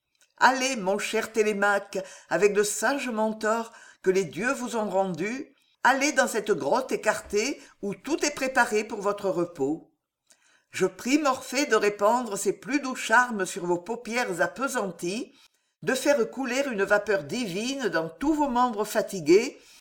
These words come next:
et de vous envoyer des songes légers qui, voltigeant autour de vous, flattent vos sens par les images les plus riantes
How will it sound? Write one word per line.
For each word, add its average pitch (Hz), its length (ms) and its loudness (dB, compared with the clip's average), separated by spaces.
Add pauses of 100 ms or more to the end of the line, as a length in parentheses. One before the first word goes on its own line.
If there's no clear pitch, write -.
(260)
et 262 140 4
de 277 100 -4
vous 208 260 -2
envoyer 226 440 2
des 208 140 0
songes 220 380 0
légers 180 720 4 (280)
qui, 285 260 4
voltigeant 247 640 0 (100)
autour 190 280 0
de 160 100 2
vous, 160 400 -2 (300)
flattent 294 420 2
vos 202 180 2
sens 220 480 -2
par - 200 0
les 180 240 4
images 226 380 2
les 196 140 4
plus 190 200 -2
riantes 226 680 0